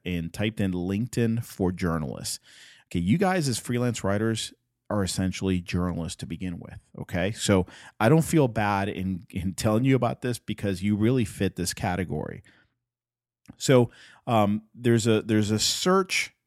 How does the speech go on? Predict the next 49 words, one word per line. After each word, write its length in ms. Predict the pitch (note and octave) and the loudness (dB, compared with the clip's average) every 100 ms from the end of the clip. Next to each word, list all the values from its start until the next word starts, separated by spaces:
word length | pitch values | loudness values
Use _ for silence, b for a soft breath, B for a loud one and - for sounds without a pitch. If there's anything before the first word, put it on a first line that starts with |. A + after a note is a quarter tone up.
| _ _ - | _ _ -12
tab 680 | - - C#3 A2 E2 E2 F2 | -8 -4 0 0 -2 -6 -6
or 300 | A2+ G2+ F#2+ | -4 0 0
link 460 | G2 A#2+ B2 F#2 - | 0 0 0 -2 -4
you'll 100 | G#2+ | -4
see 220 | - G#2+ | -2 -4
once 400 | F#2+ G2 A2 - | 0 0 -2 0
you 100 | G#2 | -2
find 560 | - - - G2 A2 C3 | -2 -6 -4 0 2 2
the 60 | |
group. 460 | C3 D3 G#3 - - _ _ b b b b - | 0 0 0 -4 -18 _ _ b b b b 6
First 200 | E3 D3+ | 6 6
of 60 | |
all, 200 | A#2+ A2 | 2 0
you 180 | - B2+ | -2 -2
should 260 | - A2+ - | -2 -4 2
go 160 | A#2+ | 4
ahead 200 | G#2+ A2 | 4 2
and 120 | F#2+ | 0
join, 540 | F2 F#2+ E2+ C#2+ F2+ B2 - | 0 -2 -2 -4 -6 -8 -10
apply 440 | F2 - F#2+ F#2 | -8 -2 0 -2
for, 400 | - F#2+ E2 D#2+ - | -4 -4 -4 -6 -10
for, 420 | - F2 E2 - | -10 -8 -8 -10
to, 100 | - | -12
to 180 | - G2+ | -4 -4
join. 400 | F#2 G#2+ F2+ E2+ | -2 -2 -2 -4
You 80 | E2+ | -6
have 120 | F2+ | -8
to 80 | G2+ | -8
join. 320 | F2 G#2 G2+ | -2 0 0
Somebody 260 | G2+ F#2 F2 | -4 -6 -6
has 200 | F#2 - | -6 -4
to 120 | G2 | -4
approve 360 | F2 G2 D#2+ D2 | -2 -2 -4 -6
you. 100 | D2 | -8
That's 180 | E2 | -6
the 80 | G2+ | -8
first 280 | - G2+ F#2 | -6 -8 -6
step. 280 | - C2 - B B B - | -8 -10 -12 B B B -2
Once 320 | C#3 G#3+ - | 0 0 -2
you're 160 | G3 B2+ | -2 -2
accepted, 680 | - - D#3 - F#2 E2+ - B B B | -2 -2 -2 0 -2 -2 -8 B B B
uh, 160 | G2+ F#2+ | -2 0
look 220 | A#2 F3 | 0 0
for 120 | - B3 | 0 -4
the 120 | F3+ | -2
search 480 | - D3 D3 - - | -2 -2 -2 -4 -6
tab 580 | - B2+ B2+ C3 C3+ - | -2 2 4 2 -2 -6
or 220 | A#2 G2+ | -2 -2
link. 540 | F2+ F#2+ A2 F#3 - | -2 -4 -4 -6 -10